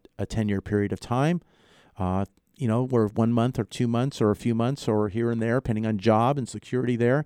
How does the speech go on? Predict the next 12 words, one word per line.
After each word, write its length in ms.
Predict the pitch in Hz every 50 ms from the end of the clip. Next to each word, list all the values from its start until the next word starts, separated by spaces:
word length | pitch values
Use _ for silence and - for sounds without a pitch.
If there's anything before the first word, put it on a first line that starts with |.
| - - - - - - _
you 100 | - 180
may 160 | 185 190 180 175
need 300 | 170 165 180 208 208 -
to 60 | 143
pay 180 | - 139 151
less 600 | 151 156 175 196 202 185 113 - - - - - _ _ _ _ _ _ _ _ _ _ _ _
to 60 | 151
get 160 | 147 151 151
through 380 | - - - 151 147 147 139 - _ _ _
what's 220 | _ 139 135 - -
going 320 | - 120 117 117 120 127
on. 260 | 139 156 160 135 107